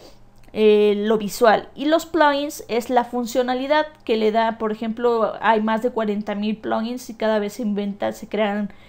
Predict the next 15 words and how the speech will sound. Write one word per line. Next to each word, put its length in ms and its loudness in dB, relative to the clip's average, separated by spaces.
plugins 380 2
nuevos 400 2
para 220 0
diferentes, 760 -4
pues, 220 -4
funcionalidades. 840 2
Entonces 600 -2
eso 220 0
es 60 -4
lo 120 0
que 80 0
es 100 -2
WordPress, 440 -2
plugins 720 -2
y 320 -4